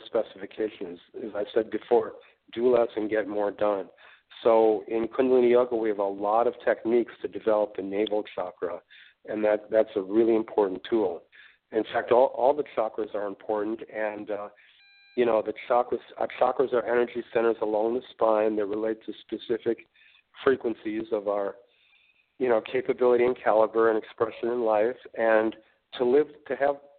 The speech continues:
the full human experience, we really need to have all the chakras activated. Uh, we say that the chakras represent the complete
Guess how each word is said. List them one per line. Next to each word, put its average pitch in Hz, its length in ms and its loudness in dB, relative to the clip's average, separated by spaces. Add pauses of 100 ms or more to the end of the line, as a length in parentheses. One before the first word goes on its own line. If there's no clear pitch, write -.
the 113 100 -6 (180)
full 139 280 0
human 127 220 -2
experience, 120 760 2 (680)
we 117 180 -2
really 123 280 0
need 127 240 0
to 120 100 -6
have 113 240 0
all 110 380 -2
the 110 120 -4 (120)
chakras 107 540 -2 (880)
activated. 98 720 0 (600)
Uh, 110 160 -2
we 113 180 -2 (100)
say 117 140 4
that 113 180 0
the 113 80 -6 (120)
chakras 117 400 2
represent 113 540 0
the 107 80 -6
complete - 440 -6